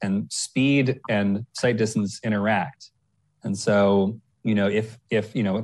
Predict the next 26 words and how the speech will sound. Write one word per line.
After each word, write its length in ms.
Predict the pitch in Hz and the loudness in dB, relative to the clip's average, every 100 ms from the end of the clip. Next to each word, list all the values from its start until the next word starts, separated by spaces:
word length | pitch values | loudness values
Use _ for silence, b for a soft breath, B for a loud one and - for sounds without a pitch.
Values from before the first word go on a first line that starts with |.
| - | -4
Councilmember 400 | - 113 117 104 | -2 0 2 0
Cleveland 260 | 113 104 123 | 0 0 2
Knowles 280 | 196 170 131 | 4 4 2
noted 220 | 120 113 | 2 2
earlier 320 | 147 139 120 | 2 4 2
that 140 | 101 | 0
she's 260 | - 113 110 | -4 -6 -6
stomped 260 | - 139 117 | -2 0 0
on 80 | 113 | 0
brakes 220 | 180 139 | 0 0
a 40 | |
couple 160 | 120 107 | -4 -4
times, 340 | 107 98 101 - | -4 -4 -4 -2
happily 320 | 131 123 113 | -2 0 0
she's 220 | 110 123 | 0 -2
not 160 | 113 95 | -2 -4
speeding. 320 | - 120 101 | -4 -2 -2
If 80 | 98 | -2
she's 160 | 143 127 | 0 0
going 200 | 110 110 | -2 -2
faster 640 | 180 175 - 113 107 117 _ _ _ _ _ - | 0 0 0 -4 -2 -6 _ _ _ _ _ -8
and 160 | 104 | -4
hits 200 | 95 156 | -2 -2
someone, 540 | - 113 110 110 104 110 | -2 -2 0 -2 -4 -4
you 100 | 113 | -4
know, 220 | 98 98 | -4 -6